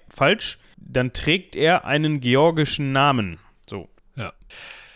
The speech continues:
Speaker 2: Äh, Georgien, vielleicht nochmal, um das einzuordnen, war zu dem Zeitpunkt kein eigenständiger Staat, scho-,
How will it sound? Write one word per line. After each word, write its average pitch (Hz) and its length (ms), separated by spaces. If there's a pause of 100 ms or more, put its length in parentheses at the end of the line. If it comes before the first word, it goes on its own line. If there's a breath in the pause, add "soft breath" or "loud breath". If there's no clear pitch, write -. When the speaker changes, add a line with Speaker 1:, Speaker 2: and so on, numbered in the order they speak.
(160 loud breath)
Speaker 2:
Äh, 156 160
Georgien, 156 880
vielleicht 135 640
nochmal, 120 480
um 123 100
das 117 120
einzuordnen, 135 680
war 120 140
zu - 120
dem 113 180
Zeitpunkt 110 380
kein 107 160
eigenständiger 101 540
Staat, 95 300
scho-, - 120